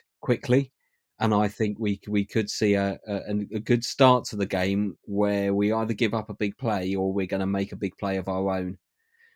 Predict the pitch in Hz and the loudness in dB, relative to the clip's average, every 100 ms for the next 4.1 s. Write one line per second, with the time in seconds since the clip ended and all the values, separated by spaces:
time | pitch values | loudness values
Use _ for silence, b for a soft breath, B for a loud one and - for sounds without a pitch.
0 | _ 95 98 92 92 - - 98 87 101 | _ -4 -2 -2 -6 -10 -6 -4 -2 -4
1 | 104 98 101 101 101 85 - 98 110 92 | -4 -6 -4 -4 -4 -4 -6 -4 -2 -2
2 | - 95 92 107 98 92 - - 95 98 | -2 -4 0 2 2 0 -8 -8 -4 -4
3 | 95 - 113 120 - 85 92 - - 110 | -4 0 2 2 0 -4 -4 -6 -4 -4